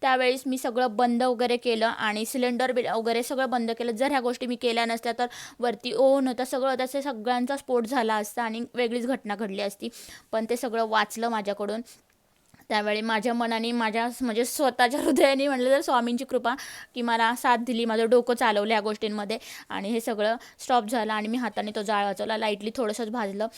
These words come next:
भाजलं गेलं मला, पण ठीक आहे. आणि सगळा धूर झाला तर तो सगळा शांत होत होता. आणि त्यानंतर जे मी लटलटत होते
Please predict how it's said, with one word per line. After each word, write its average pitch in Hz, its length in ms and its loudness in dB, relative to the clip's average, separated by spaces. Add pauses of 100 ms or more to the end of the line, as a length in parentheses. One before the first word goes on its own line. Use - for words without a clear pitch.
(220)
भाजलं 208 420 -4
गेलं 208 200 -2
मला, 202 220 -2
पण 214 200 -6
ठीक 233 320 -4
आहे. 208 120 -2 (240)
आणि 202 140 -8
सगळा 214 260 -4
धूर 220 240 -4
झाला 208 280 -2
तर 208 100 -4
तो 226 100 -4
सगळा 247 340 6
शांत 240 300 -2
होत 240 140 -2
होता. 214 180 -8
आणि 226 160 -8
त्यानंतर 220 420 -2
जे 226 160 -4
मी 233 140 0
लटलटत 202 480 2
होते 208 260 -4